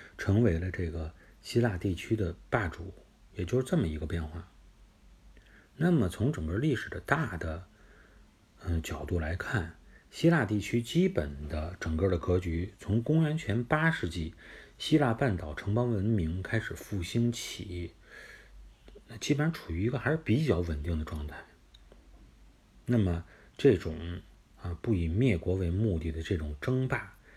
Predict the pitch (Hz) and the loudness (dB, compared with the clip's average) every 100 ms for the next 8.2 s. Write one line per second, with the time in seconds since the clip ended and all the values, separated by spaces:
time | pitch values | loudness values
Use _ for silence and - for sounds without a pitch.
0 | - - - 92 85 87 - - 107 127 | -20 -18 -8 -6 -6 -10 -8 -2 2 2
1 | 98 92 76 - - 92 101 113 85 - | 2 0 -2 -4 -4 0 0 0 -4 -10
2 | - - - - - - - - - - | -20 -20 -20 -20 -20 -20 -20 -20 -4 2
3 | 104 87 90 104 113 110 95 110 87 82 | 4 4 0 0 2 2 2 0 0 -2
4 | - 92 110 80 85 85 98 80 76 82 | -2 -2 0 -2 -2 -2 -2 -2 -6 -12
5 | - - - - - - - 113 82 90 | -18 -20 -20 -20 -20 -18 0 0 2 0
6 | 80 - 123 123 - 87 80 85 - - | -2 -2 0 0 -2 -8 -10 -14 -16 -20
7 | - - - - - - - - 95 85 | -20 -20 -20 -20 -20 -20 -16 -4 -2 0
8 | 90 92 | 0 -2